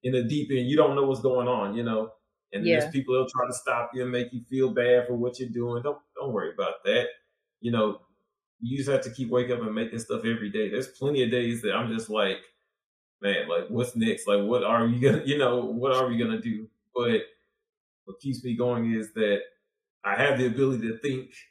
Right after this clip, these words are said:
Speaker 1: We all
Speaker 2: Mm-hmm.
Speaker 1: have the ability to kinda think our way through something. You know, there's always some sort of way, I believe, you know?
Speaker 2: Yeah. I had to do just a little bit of a love letter to Lane real quick.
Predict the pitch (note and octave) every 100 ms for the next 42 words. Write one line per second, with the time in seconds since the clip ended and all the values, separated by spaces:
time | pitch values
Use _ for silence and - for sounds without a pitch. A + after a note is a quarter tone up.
0 | _ _ - A#2 B2+ C3 B2+ B2 A#2 B2+
1 | A#2 - - A2+ A2 G#2+ - _ _ -
2 | _ _ _ - B2+ B2 A#2+ B2 A#2 A#2+
3 | A2+ - G2+ - G#2 A2 A2 A2+ A2 A#2
4 | C#3+ C#3 C#3 C3 B2 A2+ - - C3+ C3+
5 | - B2 G#2 A2 G2+ G2 A2+ A2+ _ _
6 | - B2 A#2+ A#2 - _ _ _ - D#3
7 | D3 D3 - _ _ _ _ _ _ -
8 | - B3+ D#4 D4+ B3 C4 A3+ A#3+ A#3 A#3
9 | A3+ G#3 A3 G#3 G3+ G#3 G#3+ G3+ G3+ F#3
10 | F3+ F3+ F#3 F3 F3 E3+ D#3+ D3+ - D3